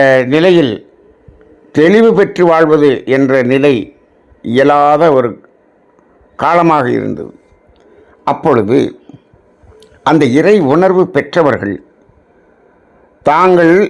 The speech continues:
எப்படி அந்த உணர்வை பெற்றார்கள், அதற்கு எந்த வழியில் நடந்தார்கள் என்று அவர்கள் அவர்களது அனுபவத்தை அப்படியே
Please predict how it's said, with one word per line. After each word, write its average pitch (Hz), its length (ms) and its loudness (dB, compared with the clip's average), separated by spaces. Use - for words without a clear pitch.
எப்படி 190 340 2
அந்த 135 200 2
உணர்வை 165 260 2
பெற்றார்கள், 160 600 0
அதற்கு 151 400 0
எந்த 208 260 2
வழியில் 170 520 2
நடந்தார்கள் 147 600 0
என்று 202 420 2
அவர்கள் 143 400 0
அவர்களது 135 540 2
அனுபவத்தை 208 520 0
அப்படியே 190 500 2